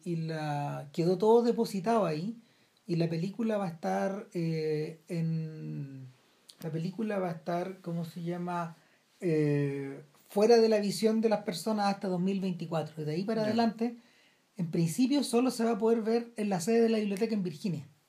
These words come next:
Speaker 1: para los historiadores del cine que quieran ir a, a trabajar
Speaker 2: Ya.
Speaker 1: el asunto, por
Speaker 2: El
Speaker 1: ejemplo.
Speaker 2: público cagó.
Speaker 1: O sea, aparentemente van a dar funciones para público,
Speaker 2: Ya.
Speaker 1: pero,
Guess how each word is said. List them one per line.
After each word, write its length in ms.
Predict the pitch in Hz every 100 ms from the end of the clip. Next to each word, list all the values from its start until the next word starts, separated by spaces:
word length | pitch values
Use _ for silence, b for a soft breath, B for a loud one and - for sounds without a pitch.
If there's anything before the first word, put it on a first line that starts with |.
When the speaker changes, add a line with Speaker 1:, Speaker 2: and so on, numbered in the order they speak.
| _ _ _ _ _ _
Speaker 1:
para 180 | - 175
los 160 | 170 165
historiadores 680 | 165 185 165 160 214 220
del 120 | 208 190
cine 280 | 220 214
que 120 | 202 196
quieran 300 | 196 196 202
ir 120 | 196
a, 360 | 196 190 175 - b b b
a 100 | 170
trabajar 420 | 165 165 165 196
Speaker 2:
Ya. 40 | 196
Speaker 1:
el 60 |
asunto, 380 | 202 226 165 156
por 100 | 143
Speaker 2:
El 60 | 139
Speaker 1:
ejemplo. 200 | 170 170
Speaker 2:
público 280 | 214 208 180
cagó. 320 | 185 160 - b b b b -
Speaker 1:
O 40 | 190
sea, 400 | 277 214 156 -
aparentemente 760 | 233 196 196 254 285 285 285 277
van 140 | 240
a 40 | 233
dar 140 | 247
funciones 400 | 233 208 233 233
para 260 | 233 208 208
público, 520 | 269 220 160 156 - 135
Speaker 2:
Ya. 220 | 131 202 _
Speaker 1:
pero, 800 | 180 170 170 165 160 160 160 156